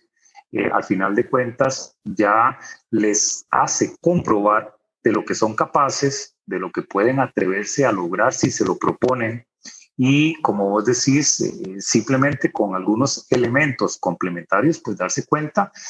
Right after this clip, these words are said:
de que tienen un mundo de oportunidades delante, que quizás por muchas razones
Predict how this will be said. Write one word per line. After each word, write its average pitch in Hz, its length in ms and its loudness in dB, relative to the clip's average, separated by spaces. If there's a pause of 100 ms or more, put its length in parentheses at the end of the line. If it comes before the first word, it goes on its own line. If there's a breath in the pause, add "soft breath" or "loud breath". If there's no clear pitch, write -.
(140 loud breath)
de 117 160 0
que - 80 -2
tienen 131 400 2
un 151 180 0
mundo 160 320 2
de 160 60 2
oportunidades 110 760 -2
delante, 175 500 2 (180 loud breath)
que 156 120 2
quizás - 800 -2
por 117 220 2
muchas 147 540 0
razones 156 720 2